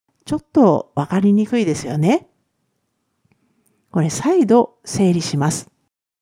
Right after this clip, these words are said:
この象なんかいらないっていうのを言いたいのに、肯定だ-、肯定文だと、je veux un éléphant。否定文、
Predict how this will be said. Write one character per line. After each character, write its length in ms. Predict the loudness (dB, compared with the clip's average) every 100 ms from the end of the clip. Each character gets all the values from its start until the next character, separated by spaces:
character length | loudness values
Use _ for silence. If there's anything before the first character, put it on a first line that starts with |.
| _ _ _ _ _
こ 100 | -4
の 100 | -2
象 320 | 0 2 4 4
な 160 | 2
ん 60 | 0
か 120 | -4
い 80 | -4
ら 120 | 0
な 160 | 2 0
い 40 |
っ 20 | -2 _ _ -4
て 80 |
い 80 | 0
う 140 | 2 2
の 160 | 2
を 20 |
言 120 | 2 0
い 60 |
た 140 | 0 2
い 60 |
の 120 | 2 2
に、 300 | 2 -2 -6 _ -6
肯 380 | 0 4 4 2
定 340 | 0 0 0
だ-、 200 | 0 -4 _
肯 180 | 2 4
定 180 | 4 4
文 280 | 4 2 -4 _ _
だ 120 | -4
と、 320 | 0 0 -2 -6 _ _ _ _
je 320 | -2 4 4
veux 360 | 4 4 2 2
un 200 | 0 2
éléphant。 580 | 4 2 0 0 -2 -4 -8 _ _ _ _ _ _ _ _ _ _ _ _
否 160 | -12 -4
定 240 | 2 2
文、 320 | 4 2 0